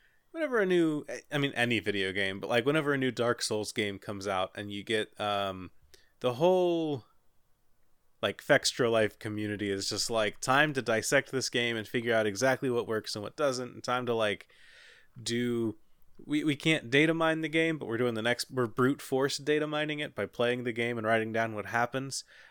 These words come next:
Um, we're gonna figure out how this all affects the real world." But it definitely doesn't s-, make it, like,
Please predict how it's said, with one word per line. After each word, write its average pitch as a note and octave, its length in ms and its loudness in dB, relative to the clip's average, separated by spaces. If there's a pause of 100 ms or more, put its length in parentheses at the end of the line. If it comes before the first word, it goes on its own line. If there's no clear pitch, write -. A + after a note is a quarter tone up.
Um, G2 540 -2 (300)
we're A#2 140 -4
gonna A#2+ 140 2
figure B2+ 400 0
out B2 200 4
how A2+ 200 2
this A2+ 180 -2
all A2 160 0
affects - 340 -4
the G2+ 100 -10
real G#2 220 -4
world." G2+ 340 -8
But C3 100 -2
it C#3 140 -4
definitely E3 340 2
doesn't C3+ 340 0
s-, - 200 -4
make B2+ 200 -2
it, B2 140 -2
like, G#2 340 -2